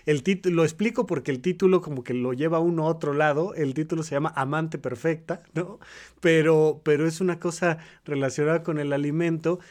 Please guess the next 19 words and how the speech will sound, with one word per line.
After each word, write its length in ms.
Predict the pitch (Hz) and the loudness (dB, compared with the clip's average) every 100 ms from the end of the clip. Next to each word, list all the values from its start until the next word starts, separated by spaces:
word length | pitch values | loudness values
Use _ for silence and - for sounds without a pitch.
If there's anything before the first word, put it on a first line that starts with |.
| - _ | -20 _
Y 220 | 170 170 | 0 2
me 180 | 165 160 | 2 2
llevé 300 | 160 165 180 | 2 4 4
el 80 | 180 | 4
libro 260 | 180 180 | 4 2
también 320 | 180 151 160 | 0 -2 0
de 80 | 160 | 0
Alma 200 | 156 156 | 0 0
Lozano, 480 | 147 135 165 165 170 | -2 -4 -2 -2 -2
de 60 | 135 | -4
Por 220 | 135 120 | -6 -4
Amor 240 | 123 147 | -4 -2
a 60 | 160 | 2
Mí. 280 | 180 202 214 - _ _ _ | 2 2 -2 -20 _ _ _
Y 140 | 175 | 2
entonces, 400 | 175 196 185 233 | 4 2 0 -2
pues, 300 | - 190 180 - _ | 0 0 0 -8 _
para 240 | 170 147 | 2 2
reseñarlos... 960 | 147 165 165 185 214 214 208 226 254 | 2 0 2 2 4 2 2 -2 -4